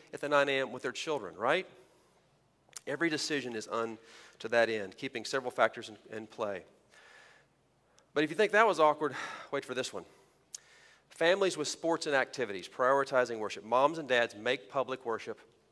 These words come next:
a priority. Now, it's gonna sound like I'm needling. It's a fact, though. If you prioritize sports and activities over worship, you should not be disappointed if later in life your children stop going to church.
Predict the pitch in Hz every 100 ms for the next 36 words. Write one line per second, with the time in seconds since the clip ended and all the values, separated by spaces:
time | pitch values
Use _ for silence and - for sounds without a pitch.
0 | _ - - 120 107 95 85 - _ _
1 | _ _ - - _ - 117 113 147 127
2 | 147 147 151 151 143 151 160 175 185 180
3 | - _ _ _ _ _ _ _ - 113
4 | - - 117 104 - 98 - 143 - 180
5 | 160 180 170 160 147 143 - - - -
6 | - _ - - - 147 170 - - -
7 | 139 151 156 - 131 120 120 - - 123
8 | 139 151 123 113 - 98 - _ _ _
9 | _ _ _ _ _ _ _ - 113 -
10 | 147 143 156 143 151 151 - - - 147
11 | 120 110 107 110 104 113 127 143 123 110
12 | 110 110 - 127 117 117 123 - - 113
13 | 110 - - - _ _ - 104 104 -
14 | - 110 87 - -